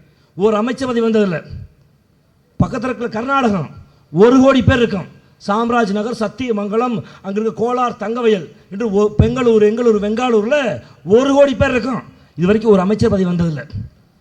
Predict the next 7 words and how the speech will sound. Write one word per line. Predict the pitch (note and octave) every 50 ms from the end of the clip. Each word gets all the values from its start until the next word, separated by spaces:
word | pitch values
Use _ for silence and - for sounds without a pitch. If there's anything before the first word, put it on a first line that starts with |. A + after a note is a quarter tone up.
| _ _ _ _ _ _ - F#3
பக்கத்துல | G3 - C4+ A#3+ A#3+ B3
இருக்க | G3+ A3+ A#3
ஆந்திரா | B3+ C4+ C4+ C4 B3+ A#3 F3+ - - - - _ _ _ _ -
தொண்ணூறு | - A#3+ C#4 C#4+ D4 D4+ D4
லட்சம் | C#4+ C#4 - C4+ B3+
பேர் | C4+ B3+ A#3+
இருக்கான். | G#3+ F3+ F3 C#3